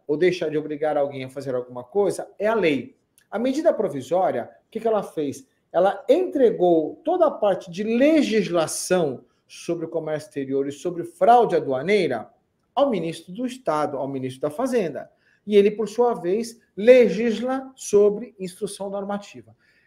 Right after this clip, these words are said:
Então, nós tivemos, desde dois mil e um até agora, se não me falha a memória, três diplomas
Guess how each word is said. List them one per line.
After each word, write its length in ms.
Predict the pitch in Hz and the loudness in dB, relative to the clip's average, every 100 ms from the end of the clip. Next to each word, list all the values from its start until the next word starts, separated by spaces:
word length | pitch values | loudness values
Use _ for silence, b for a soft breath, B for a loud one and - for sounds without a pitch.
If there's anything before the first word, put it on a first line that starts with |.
| _ | _
Então, 260 | 196 277 285 | -2 2 4
nós 200 | 277 233 | 2 -2
tivemos, 480 | - 190 175 160 151 | -4 -4 -2 -6 -4
desde 380 | 233 247 185 | 2 2 2
dois 240 | 170 165 147 | -4 -4 -4
mil 120 | 156 | -6
e 100 | 147 | -4
um 220 | 143 139 | -4 -6
até 220 | 135 - | -10 -8
agora, 420 | 123 131 185 156 135 | -8 -2 0 0 -4
se 140 | 170 | -12
não 60 | 165 | -12
me 100 | 151 | -12
falha 220 | 160 156 | -10 -8
a 40 | |
memória, 320 | 147 156 175 | -8 -6 -6
três 480 | 156 - 233 302 285 | -6 2 4 6 4
diplomas 840 | 226 - 202 202 202 220 240 - | 2 -4 0 2 2 2 -4 -8